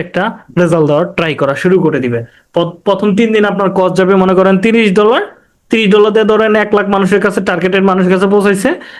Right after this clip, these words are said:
আপনি রেজাল্ট পাইছেন ধরেন কত, পাঁচশো বা সাতশো মেসেজ পাইছেন বা হাজার মেসেজ পাইছেন, আর বাকি একদিনে তার থেকে কস্ট কমে দেখা যাবে যে আর তিরিশ ডলার খরচ করলে সাত দিনে দেখা যাবে আপনি দুই হাজার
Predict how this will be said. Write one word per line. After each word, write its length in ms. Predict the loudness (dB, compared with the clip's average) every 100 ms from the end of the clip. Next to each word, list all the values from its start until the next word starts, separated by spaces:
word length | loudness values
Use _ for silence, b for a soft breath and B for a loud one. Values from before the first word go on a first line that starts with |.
| -8
আপনি 140 | -2 2 2
রেজাল্ট 200 | 4 2
পাইছেন 220 | 0 2 2
ধরেন 200 | 0 0 -2 -4 -14 _ _ _ _ -4
কত, 140 | 0 -2 -2 -12 _ _ b b _ _ _
পাঁচশো 260 | -6 -2 0
বা 60 | 0 -2
সাতশো 280 | -6 -2 0 0
মেসেজ 240 | 0 -2 -2
পাইছেন 280 | -2 0 0
বা 60 | 0 0
হাজার 200 | 0 2
মেসেজ 220 | 2 0 -2
পাইছেন, 260 | -2 0 -2 B B B B B
আর 80 | -4 -2
বাকি 240 | -4 -2 0 0
একদিনে 360 | -2 0 2 0 0
তার 140 | -4 -2
থেকে 140 | -2 0 0
কস্ট 200 | -2 -2
কমে 280 | 0 2 0 -2 -8 B _
দেখা 140 | 0 2
যাবে 120 | 2 2
যে 60 | 2 0
আর 80 | -2 -2
তিরিশ 200 | 0 2 2
ডলার 180 | 2 2
খরচ 180 | -2 -2 0
করলে 160 | 2 2
সাত 120 | -2 -2
দিনে 160 | 0 -2 -4 B B
দেখা 140 | -2 2
যাবে 120 | 0 0
আপনি 140 | 0 0 -2 -12 _ 2
দুই 120 | 2 2
হাজার 180 | 2